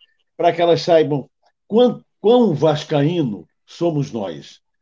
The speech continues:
O Fernando, por exemplo, já tá há oitenta e cinco anos no Vasco. Você, possivelmente, um pouco menos. Bem, bem menos, né? Porque o Fernando tem mais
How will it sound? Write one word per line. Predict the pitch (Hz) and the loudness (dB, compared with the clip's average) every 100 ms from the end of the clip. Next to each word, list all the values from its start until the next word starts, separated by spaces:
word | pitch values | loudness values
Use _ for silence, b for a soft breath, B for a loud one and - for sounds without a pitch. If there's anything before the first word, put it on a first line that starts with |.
| _ | _
O | 123 | -12
Fernando, | 165 160 156 180 147 | -2 -2 -2 -6 -6
por | 175 | -4
exemplo, | 147 180 160 | -4 -6 -6
já | 170 | -8
tá | 151 175 170 147 - | -4 -2 -2 -4 -4
há | 156 | 0
oitenta | 165 147 202 175 165 | 0 0 -8 -6 -6
e | |
cinco | 135 147 143 147 | -8 -14 -6 -4
anos | 143 110 | -4 -6
no | 110 | -12
Vasco. | 101 104 - _ _ _ _ _ _ _ _ | -8 -10 -10 _ _ _ _ _ _ _ _
Você, | 131 170 147 175 202 196 147 _ _ _ _ _ _ | -4 -4 -2 2 4 4 -2 _ _ _ _ _ _
possivelmente, | 139 - 151 147 131 160 170 - 160 143 - | -14 -6 0 2 2 0 -2 -4 -8 -8 -14
um | 131 | -14
pouco | 156 151 139 | -8 -8 -2
menos. | 151 147 104 - - _ _ _ 113 - | 0 0 -2 -14 -20 _ _ _ -20 -20
Bem, | 113 123 143 135 185 | -18 -16 -14 -6 -4
bem | 156 190 | 0 0
menos, | 156 139 104 107 | 0 -2 -2 -6
né? | 123 | -6
Porque | 104 | -8
o | 117 117 107 - _ _ - | -10 -10 -10 -14 _ _ -6
Fernando | 135 143 147 | -2 -2 0
tem | 147 | 0
mais | 131 139 127 - | 0 0 -2 -8